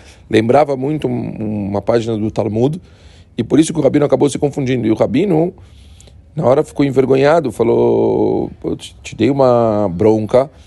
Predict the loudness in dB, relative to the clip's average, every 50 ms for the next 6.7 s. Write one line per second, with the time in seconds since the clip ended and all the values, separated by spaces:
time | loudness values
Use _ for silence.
0 | -20 -20 -20 -20 -20 -20 -20 -12 -8 -4 -4 -4 -2 -2 -2 -2 0 -2 -2 0
1 | 0 0 0 -2 -2 -2 -2 -2 -2 -4 -6 -14 -6 -4 -4 -4 -2 -4 -4 -2
2 | -2 -2 -2 -2 -4 -2 -2 -2 -2 -2 -2 -2 -4 -4 -6 -8 -6 -2 0 0
3 | 0 0 -2 -2 -2 -2 -2 -2 -2 -4 -6 -8 -12 -18 -20 -20 -20 -20 -20 -20
4 | -20 -20 -20 -20 -20 -20 -14 -8 -4 -4 0 2 2 2 2 2 -2 -2 -2 -2
5 | -2 -2 -2 0 0 2 2 2 2 2 2 0 0 0 -4 -4 -4 -2 -2 -2
6 | -2 0 0 0 0 0 0 0 0 0 0 -4 -8